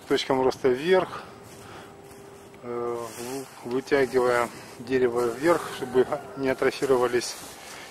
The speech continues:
нижние ветки. Я уже как-то говорил об этом. Сохраняем низ-, нижние ветки. Прививаем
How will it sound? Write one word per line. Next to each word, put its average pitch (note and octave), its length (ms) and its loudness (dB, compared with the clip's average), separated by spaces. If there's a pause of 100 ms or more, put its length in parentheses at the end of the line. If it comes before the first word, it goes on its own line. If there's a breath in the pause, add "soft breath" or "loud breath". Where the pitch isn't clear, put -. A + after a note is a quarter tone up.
нижние C3+ 400 0
ветки. G3 260 4
Я D#3+ 100 8
уже D3 180 6
как-то C#3+ 320 4
говорил C#3 320 8
об C3 100 2
этом. C3 400 2
Сохраняем D3 580 2
низ-, D3+ 260 2 (200)
нижние D3 460 0
ветки. A2+ 420 0 (1300 loud breath)
Прививаем E3 640 2